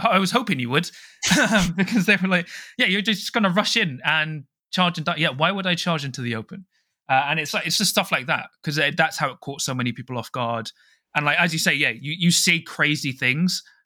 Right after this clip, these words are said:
Like, I did not, uh, un-, unless, if I didn't travel, I wouldn't have seen people, like, putting, um, in Wormblade, putting their gunners into Deep Strike. So then, like, they bring down their grenade launcher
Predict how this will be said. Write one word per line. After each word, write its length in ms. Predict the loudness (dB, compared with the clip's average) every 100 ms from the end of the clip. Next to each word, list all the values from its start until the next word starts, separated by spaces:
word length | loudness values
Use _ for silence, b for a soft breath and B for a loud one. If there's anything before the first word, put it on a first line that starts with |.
| -4
Like, 180 | -4 0
I 220 | 0 0 -4
did 140 | -4
not, 240 | 0 0 -2 _ _ _
uh, 380 | 2 4 4 2
un-, 140 | -2 -6 -4
unless, 240 | 0 0 0
if 140 | 0 0
I 60 |
didn't 180 | 0 -2
travel, 360 | -2 -2 -2 -2
I 80 | -2
wouldn't 160 | -2
have 100 | -4
seen 180 | -2 -4
people, 300 | -4 -8 -2
like, 240 | -2 -4
putting, 320 | -10 -8 -4 -4
um, 220 | -6 -4
in 180 | -4 0
Wormblade, 520 | 2 2 0 -6 -10 b b b -6
putting 400 | -2 0 0 2
their 160 | 0
gunners 680 | 2 0 0 -2 -4 -6 -6 -8 -4
into 560 | -2 -2 -2 -2 -2
Deep 180 | 0 -2
Strike. 320 | -2 -6 -8 -16 b b b
So 140 | -10 0
then, 200 | 0 0
like, 200 | -2 -2
they 80 |
bring 280 | -2 -2 -2
down 300 | 0 -2 -2
their 320 | 0 2 2
grenade 380 | -2 -2 -2 -2
launcher 480 | -8 -8 -2 -2 -2